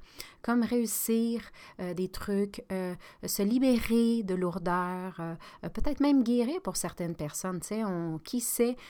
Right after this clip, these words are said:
euh, jusqu'à quel point une personne peut l'utiliser et, euh,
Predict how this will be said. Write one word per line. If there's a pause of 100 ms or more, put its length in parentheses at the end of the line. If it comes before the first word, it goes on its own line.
(140)
euh,
jusqu'à
quel
point
une
personne
peut
l'utiliser (380)
et,
euh,